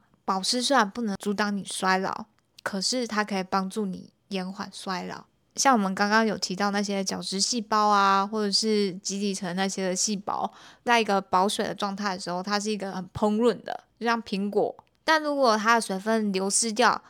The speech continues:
它就变成干苹果。那干苹果就会造成我们刚刚说的啊，细纹的产生。因为你要想，你每一个细胞都变成干苹果，那当然就会有皱褶咯。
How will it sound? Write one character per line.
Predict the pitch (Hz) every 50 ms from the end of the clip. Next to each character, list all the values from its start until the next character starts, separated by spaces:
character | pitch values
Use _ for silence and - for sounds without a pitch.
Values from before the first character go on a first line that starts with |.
| _ _
它 | - 233 240
就 | 226 247 247
变 | 226 240 240 214
成 | 196 190 185 185
干 | - 196 202 196
苹 | - - 165 170
果。 | 160 - - - - - _ _ _ _ _ _
那 | _ 285 285
干 | 269 254 247 269
苹 | 262 247 233 220
果 | 220 214 214 190
就 | 190 220 220
会 | 233 233 220
造 | 226 240 226
成 | 202 - 196
我 | 202
们 | 196 185 185
刚 | 190 190 185
刚 | 185 190 190
说 | 190 - 175
的 | 170 -
啊， | - - 196
细 | 202 - 233 233
纹 | 208 196 214
的 | - -
产 | 185 - - - -
生。 | - - - - - - - - - _
因 | 247
为 | 254 247
你 | 220 196
要 | 190 196 208
想， | - - - - - - -
你 | - 220
每 | 240 240 220 190
一 | 202
个 | 220 220
细 | 208 - 247
胞 | 226 220 196 202
都 | 202 196
变 | 202 233 214
成 | 196 180 180
干 | 180 175 185 190
苹 | - - 165 -
果， | - 139 - 226 - _ _ _
那 | 226 240
当 | 220 226 233 226
然 | 208 202
就 | 196 - 226 220
会 | 220 226 220
有 | 196 170 175 180 _ _ - - - -
皱 | - 262 226
褶 | 208 214 - - 80 -
咯。 | - 208 214 190 208 -